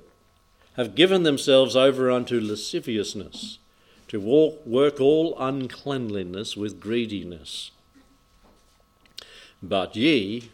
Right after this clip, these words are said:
have not so learned Christ, if so be that ye have heard him and have been taught by him, as the truth is in Jesus." And so that's the section, Lord willing, we will,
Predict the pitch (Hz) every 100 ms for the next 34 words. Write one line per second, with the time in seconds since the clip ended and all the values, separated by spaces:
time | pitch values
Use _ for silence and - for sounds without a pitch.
0 | - 104 104 107 113 113 101 98 104 101
1 | 98 98 - 113 92 71 - - - -
2 | _ _ _ _ _ _ _ _ - 117
3 | - 110 104 113 120 113 101 - 113 104
4 | 107 110 113 127 - 101 90 107 - _
5 | _ _ - 110 107 104 - 117 113 143
6 | 156 110 98 87 104 101 104 - 113 104
7 | - 117 104 95 110 101 98 - 98 -
8 | 107 101 101 - - - - - - -
9 | - - 90 - 107 98 104 101 - 101
10 | 98 - - - _ - - 120 - 110
11 | 110 104 98 117 120 110 107 107 107 101